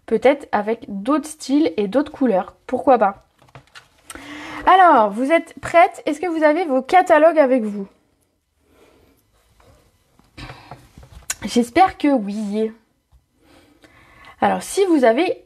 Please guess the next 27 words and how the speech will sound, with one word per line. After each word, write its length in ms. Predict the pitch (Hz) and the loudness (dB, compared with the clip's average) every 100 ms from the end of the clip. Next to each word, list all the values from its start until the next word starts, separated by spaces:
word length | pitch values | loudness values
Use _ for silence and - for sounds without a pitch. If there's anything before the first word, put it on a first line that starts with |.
| - | -12
vos 240 | 240 359 | -4 -2
catalogues 500 | 330 247 233 233 277 | 0 -2 0 0 0
avec 260 | 247 196 180 | 0 -2 -14
vous, 340 | 190 196 269 | -12 -8 -6
je 100 | 262 | -6
vais 80 | 208 | -8
vous 160 | 185 233 | -4 0
lancer 340 | 262 277 359 | 0 -2 -2
une 160 | 320 220 | -2 -2
petite 440 | 254 - - - - | -6 -8 -18 -16 -4
énigme. 640 | 370 339 277 269 320 294 | 0 2 2 2 0 -4
Il 100 | 214 | -8
va 100 | 208 | -12
falloir 520 | 208 233 262 277 208 _ - | -4 2 2 2 -6 _ -14
chercher 540 | - 339 - - 277 | -4 -2 -2 -4 -2
rapidement 480 | 240 240 247 240 220 | 0 -2 -4 -6 -4
dans 140 | 233 | -2
le 120 | 277 | -2
catalogue, 600 | 277 247 240 220 226 220 - - - - - - | -2 -4 -4 -4 -4 -8 -12 -20 -20 -20 -10 -6
euh, 640 | 202 196 190 185 185 185 | -2 -2 -2 -2 -4 -4
une 160 | 214 220 | -4 -4
info, 440 | 190 - 214 226 | -6 -6 -2 -2
une 120 | 202 | -2
page, 360 | - 196 208 196 | -2 -2 -2 -6
et 60 | - | -14
cetera. 560 | 185 180 175 208 - - - - - - | -12 -10 -4 -4 -6 -14 -20 -20 -16 -4
Euh, 960 | 208 202 196 196 196 202 196 196 196 | 0 0 0 0 -2 -4 -6 -8 -10